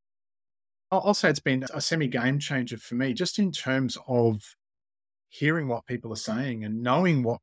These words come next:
what is going on in people's hearts and minds. And so I, w-, I would ask anyone listening, "Are you getting out and connecting enough?" If, even if it is just,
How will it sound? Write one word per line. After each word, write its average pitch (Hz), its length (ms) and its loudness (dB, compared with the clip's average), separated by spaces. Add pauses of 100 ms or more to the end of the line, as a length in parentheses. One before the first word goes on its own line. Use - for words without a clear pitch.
what 131 360 2
is 123 140 0
going 120 320 -2
on 120 120 -2
in 113 120 -4
people's 110 320 -6
hearts 120 340 -6
and 101 140 -4
minds. 110 480 -8
And 110 120 -6
so 127 320 2
I, 131 100 -6
w-, 131 220 -2
I 127 40 0
would 127 120 4
ask 151 240 2
anyone 120 280 -2
listening, 127 400 -2
"Are 139 140 -4
you 160 140 -2
getting 131 300 2
out 120 180 0
and 113 160 -4
connecting 113 520 -6
enough?" 110 400 -2
If, 139 220 -6
even 180 260 8
if 156 100 0
it 131 100 2
is 151 160 2
just, - 280 -2